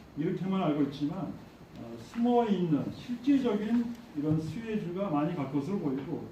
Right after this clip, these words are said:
또 코리아니가 지금 차트적으로 완전 진바닥에서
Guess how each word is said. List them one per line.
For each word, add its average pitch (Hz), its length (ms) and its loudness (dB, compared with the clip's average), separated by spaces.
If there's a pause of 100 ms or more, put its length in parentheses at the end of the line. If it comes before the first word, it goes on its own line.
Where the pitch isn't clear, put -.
또 240 320 0 (400)
코리아니가 190 460 0
지금 190 180 -2
차트적으로 175 800 -4 (320)
완전 220 720 -2 (200)
진바닥에서 175 880 0